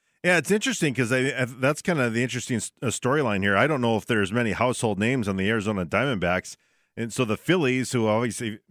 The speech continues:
have had success and won, you know, World Series or been to in the last, you know, how many decades, I, I don't know which one's more intriguing t-, after Game seven tonight of who you kinda pull for, for the best storyline as far as Major League Baseball is concerned.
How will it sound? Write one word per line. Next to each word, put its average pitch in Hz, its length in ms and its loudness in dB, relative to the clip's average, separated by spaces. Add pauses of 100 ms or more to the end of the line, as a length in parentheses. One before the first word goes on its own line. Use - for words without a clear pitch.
have 92 140 -14
had 110 240 -2
success 110 560 -4
and 98 180 -2
won, 110 240 0 (340)
you 98 80 -4
know, 98 40 -2
World 110 300 0
Series 120 320 0
or 90 40 0
been 110 300 0
to 110 220 0
in 95 160 0
the 95 80 -6
last, 104 560 -2
you 117 100 -4
know, 95 120 0
how 101 120 0
many 104 160 0
decades, 92 580 -2 (360)
I, 135 180 -2
I 135 120 2
don't 180 180 2
know 165 100 2
which 156 300 0
one's 147 400 -2
more 151 200 0
intriguing 143 600 -2
t-, - 120 -12
after 117 460 -2
Game 123 240 -2
seven 127 280 -2
tonight 117 420 -2
of 98 240 -2 (360)
who 135 60 -2
you 135 140 2
kinda 123 200 0
pull 131 220 0
for, 110 180 -4
for 117 140 0
the 95 80 -2
best 107 340 -2
storyline 101 520 0
as 78 80 -8
far 92 180 -2
as 78 100 -6
Major 85 220 -4
League 82 140 -6
Baseball 80 360 -4
is 73 80 -10
concerned. 76 460 -14